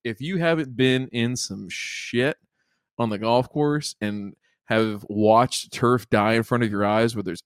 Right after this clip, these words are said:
absolutely nothing you can do about it, and you know that there's nothing you can do about it, and still your stomach is sinking, I don't care who the hell you are, what the hell you say you are, you are not anything to do with a golf course. That's me being an elitist and a purist right now.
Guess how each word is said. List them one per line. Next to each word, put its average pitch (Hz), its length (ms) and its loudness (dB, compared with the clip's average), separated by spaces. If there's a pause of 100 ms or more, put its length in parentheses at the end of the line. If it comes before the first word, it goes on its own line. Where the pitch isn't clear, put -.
absolutely 117 600 -4
nothing 110 380 -2
you 110 120 -2
can 104 180 -8
do 101 200 2
about 110 240 2
it, 113 60 -4
and 104 120 -10
you 98 120 -6
know 104 320 2
that 131 80 0
there's 135 180 0
nothing 147 240 -4
you 147 180 -6
can 139 120 -4
do 139 160 4
about 139 240 2
it, - 80 -8
and 101 180 -8
still 120 540 2 (340)
your 110 80 -4
stomach 120 440 -2
is 101 120 -8
sinking, 135 440 -4 (360)
I 120 80 0
don't 139 160 -4
care 104 520 -4 (440)
who 160 240 2
the 139 80 2
hell 113 220 4
you 101 180 -2
are, 92 400 -4
what 117 360 4
the 131 80 -2
hell 113 180 0
you 101 160 -2
say 117 240 2
you 107 180 0
are, - 240 -6 (280)
you 123 280 2
are 98 120 -2
not 101 500 -2 (140)
anything 120 400 0
to - 180 -16
do 110 160 2
with 101 120 -2
a 98 60 -6
golf - 320 -6
course. - 380 -12 (140)
That's 117 260 0
me 117 300 2
being 110 260 -2
an 104 80 -2
elitist 110 440 0
and 101 80 -2
a 98 40 -2
purist 107 420 -2
right 101 160 0
now. 98 260 0